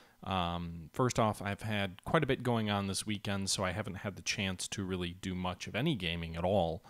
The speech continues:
Um, but I did want to talk about a book in today's video that I read last year that's by someone who I know the author, and I figured,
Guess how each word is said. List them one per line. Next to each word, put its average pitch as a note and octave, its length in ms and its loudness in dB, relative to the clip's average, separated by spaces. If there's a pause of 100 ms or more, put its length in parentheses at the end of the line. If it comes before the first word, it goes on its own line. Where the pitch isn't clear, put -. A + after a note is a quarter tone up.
(280)
Um, F2+ 640 0
but D3 100 6
I D#3+ 60 6
did A3 180 8
want C4+ 140 4
to G#3+ 60 4
talk E3 280 6
about D3 200 8
a A2+ 40 6
book A2 440 4 (160)
in F#2+ 200 0
today's F#2 360 0
video E2+ 440 2 (360)
that G#2 160 2
I G2 60 6
read G2 420 4
last D#3 420 4
year A2 280 4
that's G2 220 -2
by F#3+ 340 8
someone E3+ 280 2
who C#3+ 160 8
I A#2+ 60 8
know A#2 240 6
the A2 100 4
author, F2+ 480 0
and F#2 180 -4
I F#2 60 -4
figured, F#2+ 460 -2